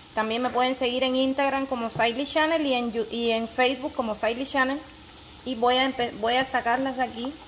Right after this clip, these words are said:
porque ya ahora sí están doraditas completamente. Miren esta, por ejemplo, voy a agarrar esta de muestra. Mírenla aquí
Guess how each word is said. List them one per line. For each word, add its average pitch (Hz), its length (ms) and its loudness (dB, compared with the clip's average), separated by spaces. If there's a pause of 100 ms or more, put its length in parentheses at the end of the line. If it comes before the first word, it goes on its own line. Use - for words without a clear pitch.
(300)
porque 202 240 -2
ya 196 120 2
ahora 226 200 2
sí 233 120 -6
están 226 340 -4
doraditas 202 420 0
completamente. 220 720 -2
Miren 196 280 -4
esta, 196 260 -8 (640)
por 190 100 -12
ejemplo, 202 300 -6
voy - 100 -4
a 196 100 -4
agarrar 196 320 -6
esta 202 220 -6
de 202 80 -2
muestra. 233 420 -6 (1000)
Mírenla 208 380 -4
aquí 214 280 -6